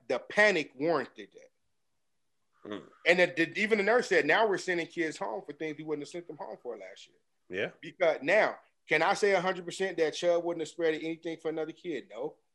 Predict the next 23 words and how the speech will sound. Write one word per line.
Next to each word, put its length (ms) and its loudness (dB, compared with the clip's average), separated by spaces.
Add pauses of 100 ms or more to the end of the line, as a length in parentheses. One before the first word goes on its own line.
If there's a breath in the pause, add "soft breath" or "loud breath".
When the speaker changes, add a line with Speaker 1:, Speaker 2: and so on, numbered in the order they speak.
(300)
Speaker 1:
So, 380 4
but 200 4
if 120 0
we're 100 -4
gonna 180 -2
look 180 -2
at 160 0
everything 500 0
like 260 -6
that, 240 -6 (640)
it's 180 0
almost 300 6
like 160 6
halfway 600 4
we're 240 -4
doing 240 -10
it. 80 -20 (340)
Because 540 2 (220)
have 240 6 (120)
everybody 520 4 (100)
in 100 0
this 200 -4
circle 420 0